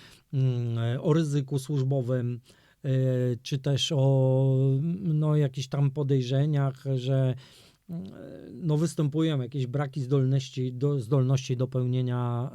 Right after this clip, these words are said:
służby z bronią. No, ja bym poszedł może w tym kierunku. A co zgłosić, jak zgłosić? No, to, co zaobserwowałeś, czyli zaobserwowałeś powtarzające się zachowania,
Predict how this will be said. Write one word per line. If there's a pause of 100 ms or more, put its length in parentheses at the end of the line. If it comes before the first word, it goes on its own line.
służby
z
bronią. (100)
No,
ja
bym
poszedł
może
w
tym
kierunku. (420)
A
co
zgłosić,
jak
zgłosić?
No,
to,
co
zaobserwowałeś,
czyli
zaobserwowałeś
powtarzające
się
zachowania,